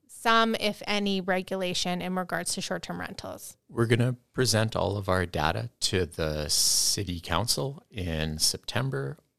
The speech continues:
Speaker 2: or October, uh,
Speaker 1: Okay.
Speaker 2: and then we're going to make suggestions and proposals to them at that time and let them decide on how they want to move forward.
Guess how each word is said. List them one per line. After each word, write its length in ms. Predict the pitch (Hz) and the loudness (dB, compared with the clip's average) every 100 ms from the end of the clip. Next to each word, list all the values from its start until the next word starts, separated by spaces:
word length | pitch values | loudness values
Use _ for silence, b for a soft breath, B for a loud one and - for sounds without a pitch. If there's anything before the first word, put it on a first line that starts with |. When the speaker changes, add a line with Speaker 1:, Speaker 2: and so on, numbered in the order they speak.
| 98 | -6
Speaker 2:
or 400 | 92 85 82 - | -2 0 0 0
October, 720 | - - - 120 127 147 143 _ | -4 -4 -2 0 0 -4 -6 _
uh, 220 | - 92 87 | -4 -2 -2
Speaker 1:
Okay. 120 | 277 | -2
Speaker 2:
and 360 | 95 85 82 80 | 0 0 0 -2
then 380 | - 82 80 80 | -2 0 0 -4
we're 240 | 85 80 | -4 -4
going 300 | 80 82 78 | -4 -4 -4
to 120 | 76 71 | -6 -8
make 320 | 69 67 - | -8 -10 -12
suggestions 840 | - - - 76 73 - 78 78 - | -2 -2 0 -4 -4 -4 -4 -4 -4
and 140 | 80 | -4
proposals 640 | - - 87 85 87 87 | -10 -6 -4 -2 -2 -2
to 100 | - | -2
them 220 | 95 78 73 | -2 -2 -4
at 120 | 71 | -4
that 220 | 76 71 | -4 -4
time 420 | - 98 110 123 123 | -4 -2 -2 -4 -8
and 340 | - 76 78 78 | -6 -4 -4 -6
let 300 | 73 50 - | -6 -8 -6
them 440 | 80 73 73 73 - | -4 -2 -4 -6 -4
decide 480 | - - 67 65 | 0 0 -2 -6
on 140 | 69 67 | -8 -6
how 180 | 67 65 | -6 -6
they 100 | 65 | -6
want 220 | 65 58 | -8 -10
to 100 | - | -10
move 140 | 64 62 | -12 -12
forward. 400 | 67 60 - | -8 -8 -8